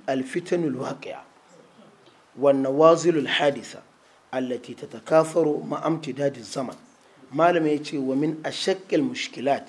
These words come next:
yana ga cikin mushkiloli masu tsananin gaske. Alfitanul waqi'a, fitinoni da suke faruwa yanzu a ƙasa.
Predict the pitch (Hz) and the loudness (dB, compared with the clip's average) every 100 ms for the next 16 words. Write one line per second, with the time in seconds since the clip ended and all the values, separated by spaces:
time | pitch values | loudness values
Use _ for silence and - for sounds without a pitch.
0 | - - _ 160 175 151 135 - - 151 | -18 -20 _ -4 -2 -2 -4 -6 -6 -4
1 | 156 160 160 151 156 156 147 127 143 - | -2 -4 -2 -2 0 -2 -2 -6 -8 -4
2 | 156 160 160 156 - - - - _ _ | -2 0 -2 -4 -8 -12 -14 -20 _ _
3 | _ _ _ _ _ _ _ _ _ _ | _ _ _ _ _ _ _ _ _ _
4 | _ _ _ - 135 135 - 160 160 160 | _ _ _ -4 -2 -2 -6 -8 -4 -2
5 | 151 127 143 143 147 120 - - _ _ | -2 -4 -6 -8 -10 -14 -14 -18 _ _
6 | - 180 - 165 165 175 151 139 - 131 | -12 -8 -4 0 0 0 -2 -4 -6 -6
7 | 123 113 117 131 135 117 110 120 113 - | -6 -10 -8 -8 -8 -10 -10 -10 -10 -14
8 | - | -16